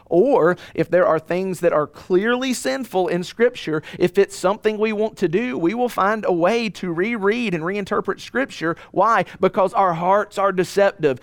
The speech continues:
If you want to do it, your heart will find a way to ease your conscience. I think more than that, our minds and souls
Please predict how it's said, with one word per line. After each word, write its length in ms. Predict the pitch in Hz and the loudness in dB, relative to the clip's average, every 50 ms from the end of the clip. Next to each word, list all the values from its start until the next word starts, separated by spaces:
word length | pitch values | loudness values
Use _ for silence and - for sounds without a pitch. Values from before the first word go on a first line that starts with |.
| - - - | -8 -2 2
If 240 | 180 220 - - 170 | 2 2 2 2 0
you 120 | 190 175 | 0 0
want 460 | 156 156 160 190 233 269 277 - - | 0 0 2 2 2 2 2 0 -2
to 140 | - 240 208 | -4 -2 -2
do 320 | 165 160 247 262 240 190 | 2 2 2 4 4 4
it, 140 | 185 185 - | 4 4 4
your 160 | 196 208 190 | 2 2 2
heart 200 | 165 202 208 226 | 4 2 2 4
will 80 | 220 208 | 2 2
find 320 | 165 - 208 208 202 185 | 0 0 0 0 0 0
a 60 | 190 180 | 0 2
way 320 | 175 196 202 202 185 165 | 4 4 6 6 6 4
to 340 | - - - - 202 190 160 | 2 0 -8 -2 -2 0 0
ease 240 | 175 185 196 156 143 | 2 0 0 0 -2
your 100 | 151 135 | -4 -4
conscience. 760 | - 135 117 113 - - - - _ - - - - - _ _ _ _ _ _ _ _ _ _ _ _ _ _ _ _ _ _ - - | -4 -6 -6 -8 -10 -14 -18 -20 _ -20 -20 -20 -20 -20 _ _ _ _ _ _ _ _ _ _ _ _ _ _ _ _ _ _ -10 -6
I 60 | 190 190 | -2 -2
think 160 | 190 170 165 | -2 -2 -2
more 240 | 170 165 180 180 170 | 0 0 0 0 0
than 140 | 156 143 | -2 -4
that, 360 | 139 135 135 143 156 - _ _ _ _ _ _ _ _ _ _ _ _ _ _ _ _ - | -2 -2 0 0 -2 -2 _ _ _ _ _ _ _ _ _ _ _ _ _ _ _ _ 0
our 140 | 151 156 160 | 2 2 2
minds 640 | 151 147 156 160 170 180 190 185 185 180 175 151 156 | 2 0 0 2 2 2 2 0 -2 -4 -4 -6 -6
and 160 | 143 143 131 | -6 -6 -8
souls 880 | - - - 190 190 190 185 160 147 135 139 143 143 143 143 - - | -8 -4 0 0 2 2 2 2 2 0 0 0 -2 -6 -8 -12 -16